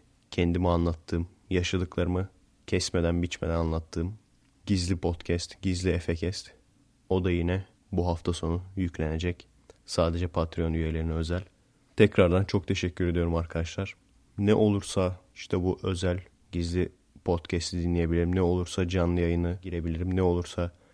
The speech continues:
sponsor kabul edilirim vesaire. Bunları merak ediyorsanız patreon nokta com bölü Efe Aydal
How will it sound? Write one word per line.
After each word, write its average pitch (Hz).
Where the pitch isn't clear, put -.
sponsor 87
kabul 90
edilirim 92
vesaire. 87
Bunları 98
merak 90
ediyorsanız 92
patreon 90
nokta 87
com 92
bölü 92
Efe 87
Aydal 82